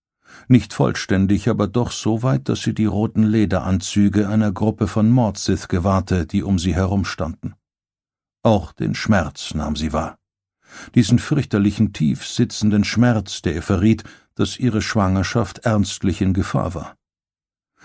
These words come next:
Überlagert wurde dieser Schmerz von einem Gefühl hilfloser Panik, dass sie nichts dagegen tun konnte. Mit ihrem getrübten, benommenen Blick sah sie Shale sich näher beugen.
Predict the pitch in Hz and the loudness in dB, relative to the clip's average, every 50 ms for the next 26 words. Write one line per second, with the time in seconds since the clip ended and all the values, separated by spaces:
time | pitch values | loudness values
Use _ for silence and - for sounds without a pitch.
0 | - - - - 120 107 120 117 110 101 98 95 98 110 - 147 143 143 - - | -20 -10 2 2 4 4 6 4 4 4 2 2 0 0 0 -2 -2 -2 -4 -4
1 | 98 110 110 98 110 104 107 117 104 107 107 95 - - 95 101 110 120 - - | -2 0 0 2 0 2 0 0 0 0 -2 -2 0 0 0 0 0 -2 -4 -8
2 | - - 113 107 98 101 101 101 101 92 - - - - 117 113 117 - - 135 | -6 0 0 0 2 2 2 2 2 0 -2 -6 -4 0 0 2 2 2 2 2
3 | 123 107 - - 104 110 107 92 110 107 98 - 135 127 123 113 104 101 98 - | 2 0 0 -2 -2 0 0 0 0 -2 0 0 2 2 4 4 4 4 2 0
4 | - _ _ _ _ _ _ - 117 104 - - 107 104 107 117 98 - - - | -6 _ _ _ _ _ _ -4 -4 -2 0 2 4 6 6 4 4 0 -8 -12
5 | - - - 107 87 92 101 101 101 98 95 - - - - 98 - - 85 - | -12 -4 -2 -2 0 2 0 2 2 0 -2 0 0 0 0 0 -2 -4 -6 -6
6 | - - - _ _ _ _ _ _ _ _ _ _ _ _ _ _ _ _ _ | -8 -12 -14 _ _ _ _ _ _ _ _ _ _ _ _ _ _ _ _ _
7 | _ _ _ _ _ _ _ _ _ _ _ - 123 110 127 135 120 120 117 104 | _ _ _ _ _ _ _ _ _ _ _ 0 0 2 2 2 4 4 4 2
8 | 110 98 - - 143 143 139 - _ _ - 113 101 85 73 - - 92 90 98 | 0 -4 0 0 2 0 0 -2 _ _ 2 2 2 2 0 -2 0 2 4 4
9 | 101 113 113 107 104 101 101 98 110 110 110 107 - - - - - 110 98 95 | 4 4 4 4 4 4 4 2 2 0 0 0 -2 -14 -14 -6 -4 -4 -2 0
10 | - 110 101 - - - 127 110 95 90 80 76 - 87 82 - - 92 98 92 | 0 -2 -2 0 2 2 2 4 2 2 0 -2 -4 -6 -6 -4 0 2 2 2
11 | 87 80 78 76 73 82 80 78 76 - - | 2 0 -2 -2 -2 -4 -4 -4 -6 -10 -12